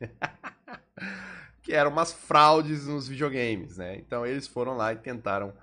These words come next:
é, me processar, pra me silenciar, censurar e tudo mais. Nem isso me intimidou, né? Nem isso me intimidou. Continuei o canal e tal, é, tranquilo.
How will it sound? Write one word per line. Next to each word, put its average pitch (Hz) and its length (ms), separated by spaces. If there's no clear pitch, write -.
é, 87 640
me 113 100
processar, 117 920
pra 107 100
me 101 120
silenciar, 107 880
censurar 107 640
e - 20
tudo 120 220
mais. 95 260
Nem 226 160
isso 240 300
me 202 100
intimidou, 170 640
né? 101 320
Nem 151 280
isso 156 180
me 151 80
intimidou. 139 580
Continuei 98 640
o 110 60
canal 110 640
e 101 60
tal, 120 480
é, 92 340
tranquilo. 139 840